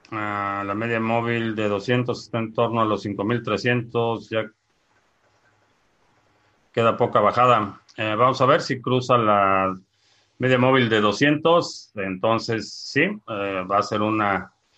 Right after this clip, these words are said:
eh, va a prolongar el mercado recesivo.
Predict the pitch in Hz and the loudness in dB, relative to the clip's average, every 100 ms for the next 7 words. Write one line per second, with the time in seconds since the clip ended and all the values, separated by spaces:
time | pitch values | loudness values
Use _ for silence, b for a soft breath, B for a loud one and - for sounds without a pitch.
0 | _ _ _ _ _ - 117 113 110 _ | _ _ _ _ _ -6 -4 -4 -8 _
1 | _ 127 139 143 127 120 120 120 120 127 | _ 0 4 4 4 2 4 6 4 4
2 | 139 127 113 104 127 120 120 107 95 95 | 2 2 2 0 2 2 2 0 -2 -6
3 | 101 107 101 98 131 131 127 | -6 -4 -4 -4 -2 -2 -2